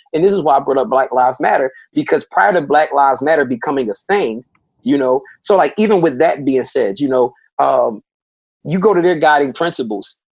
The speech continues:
they do more to fight the homosexual agenda than they do to really fight for the rights of black men, straight black men. They talk about trying to, you know, go to their guiding principles. You'll see it yourself. It's on their website. They built their backs, they built their org off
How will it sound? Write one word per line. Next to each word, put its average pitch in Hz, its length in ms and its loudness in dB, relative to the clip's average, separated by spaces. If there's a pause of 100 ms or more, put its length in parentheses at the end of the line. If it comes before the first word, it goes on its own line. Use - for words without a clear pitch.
they 165 180 2
do 170 180 0
more 156 280 0
to 143 60 -2
fight 139 280 -2
the 127 80 -4
homosexual 139 560 -2
agenda 139 320 -2
than 135 120 -2
they 135 100 -2
do 127 160 -4
to 120 100 -2
really 139 220 -4
fight 143 360 -2
for - 80 -10
the 120 60 0
rights 131 300 -2
of 104 80 -8
black 127 260 0 (140)
men, 120 240 -4
straight 165 340 -4
black 110 220 -6
men. 95 80 -20 (680)
They 180 160 2
talk 170 260 0
about 151 240 2
trying 151 180 0
to, 131 240 0
you 165 80 0
know, 135 160 0
go 156 160 2
to 220 60 0
their 226 100 2
guiding 220 240 2
principles. 143 380 -2
You'll 156 100 0
see 202 160 0
it 160 100 0
yourself. 160 320 0
It's 117 120 -4
on 165 60 0
their 170 100 2
website. 131 380 0 (340)
They 147 180 0
built 220 300 0
their 170 180 0
backs, 175 520 -4
they 160 180 0
built 185 280 0
their 165 240 0
org 175 340 2
off 156 140 2